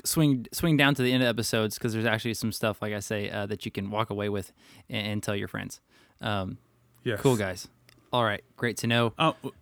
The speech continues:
Speaker 1: Yes,
Speaker 2: oh,
Speaker 1: sir. Oh,
Speaker 2: ho-,
Speaker 1: mm,
Speaker 2: ho-,
Speaker 1: mm.
Speaker 2: we're, we're not, we're not done. We're
Speaker 1: Mm.
Speaker 2: just getting started.
Speaker 1: Mm.
Speaker 2: Um, yeah, so we know the dates on those. Um,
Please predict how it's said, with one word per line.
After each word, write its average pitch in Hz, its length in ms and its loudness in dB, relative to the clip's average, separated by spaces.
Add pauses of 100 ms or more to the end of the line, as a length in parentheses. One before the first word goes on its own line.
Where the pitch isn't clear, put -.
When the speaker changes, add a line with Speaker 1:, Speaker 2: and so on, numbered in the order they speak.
(100)
Speaker 1:
Yes, 160 160 6
Speaker 2:
oh, - 40 6
Speaker 1:
sir. 180 220 2
Oh, 202 140 2
Speaker 2:
ho-, 180 400 8
Speaker 1:
mm, 226 80 8
Speaker 2:
ho-, 190 260 8 (140)
Speaker 1:
mm. 440 160 4 (600)
Speaker 2:
we're, 131 500 0
we're 139 200 0
not, 110 340 0
we're 147 140 -2
not 110 200 0
done. 117 380 -2
We're 135 100 -2
Speaker 1:
Mm. 427 60 -4
Speaker 2:
just 269 160 0
getting 101 180 -10
started. 123 460 -2
Speaker 1:
Mm. 415 460 -8 (880)
Speaker 2:
Um, 143 380 4 (760)
yeah, 151 200 4
so 143 260 0 (160)
we 151 100 2
know 180 160 4
the 185 80 0
dates 165 320 4
on 143 120 2
those. 131 300 2 (420)
Um, 127 280 2